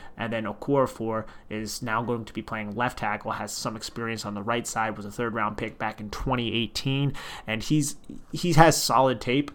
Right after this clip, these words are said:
from everything that I've seen, but losing Alejandro Villanueva isn't going to be a great loss, especially since he went to the Ravens. Even though he had a down twenty twenty year, he was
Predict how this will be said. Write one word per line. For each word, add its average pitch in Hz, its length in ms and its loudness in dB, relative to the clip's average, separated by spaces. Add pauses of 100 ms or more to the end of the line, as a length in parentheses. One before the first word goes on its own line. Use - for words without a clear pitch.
(160)
from 120 120 -6
everything 117 340 -2
that 104 100 0
I've 101 180 -2
seen, 143 460 -2 (280)
but 101 160 -2
losing 135 300 6
Alejandro 123 760 2
Villanueva 123 1000 4
isn't 131 160 -2
going 135 160 0
to 117 60 -4
be 107 120 -2
a 98 60 -6
great - 420 -4
loss, 135 300 0
especially 117 380 -4
since 127 140 -12
he 120 60 -10
went 113 160 -6
to - 80 -12
the 104 80 -8
Ravens. 135 400 2
Even 170 140 2
though 160 100 6
he 156 80 8
had 147 80 10
a 131 60 4
down 123 460 4
twenty 135 320 0
twenty 123 280 -4
year, 123 280 2
he 120 180 -2
was 110 280 -6